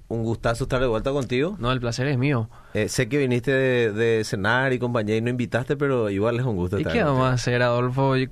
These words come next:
Speaker 2: cuántas veces al aire ya, ya hice el pecheo de la pizza? Que, bueno, tuve que
Speaker 1: Eh, eh, eso para que,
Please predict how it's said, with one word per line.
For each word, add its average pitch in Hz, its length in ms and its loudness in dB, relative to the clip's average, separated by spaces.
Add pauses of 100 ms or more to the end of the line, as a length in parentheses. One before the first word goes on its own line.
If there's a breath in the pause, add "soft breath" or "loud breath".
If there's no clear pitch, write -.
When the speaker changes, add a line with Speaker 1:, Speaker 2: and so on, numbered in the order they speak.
(200)
Speaker 2:
cuántas 185 440 2
veces 151 240 2
al 139 100 2
aire 147 300 2
ya, 131 580 2
ya 135 120 2
hice 135 200 0
el 151 100 0
pecheo 139 460 0
de 160 80 0
la 151 160 2
pizza? 156 380 -2
Que, 170 260 -4
bueno, 101 220 -10 (160)
tuve 120 200 -2
que 123 220 0
Speaker 1:
Eh, 110 120 -2
eh, 110 160 2
eso 123 200 0
para 175 200 0
que, 180 120 0